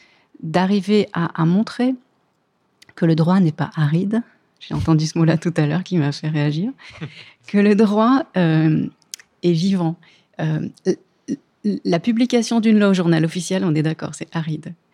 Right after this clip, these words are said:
Mais la manière dont la norme est conçue, comment elle s'insère dans la société,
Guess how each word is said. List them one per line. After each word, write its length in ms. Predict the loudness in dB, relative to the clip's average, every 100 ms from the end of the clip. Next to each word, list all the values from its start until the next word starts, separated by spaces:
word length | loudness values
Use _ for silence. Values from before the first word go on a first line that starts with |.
| -20 _ -20 -4
Mais 320 | 0 0 -2 _ _ _ _ _ _
la 100 | -6
manière 320 | -2 0 -2 0
dont 120 | 0
la 140 | 2
norme 240 | 2 2 0
est 60 |
conçue, 500 | -2 -6 -8 -12 -16 _ _ _
comment 200 | -2 0
elle 120 | 0
s'insère 360 | -2 -2 -2 -2
dans 120 | -2
la 100 | -4
société, 500 | -6 -12 -12 -14